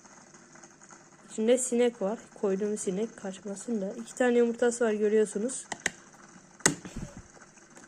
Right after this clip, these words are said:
O küçük sineği nasıl yakaladım derseniz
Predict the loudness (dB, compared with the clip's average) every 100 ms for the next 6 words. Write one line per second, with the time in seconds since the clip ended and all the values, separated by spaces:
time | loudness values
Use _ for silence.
0 | -16 -4 0 0 0 0 2 4 6 6
1 | 6 2 4 2 4 6 6 6 2 2
2 | -2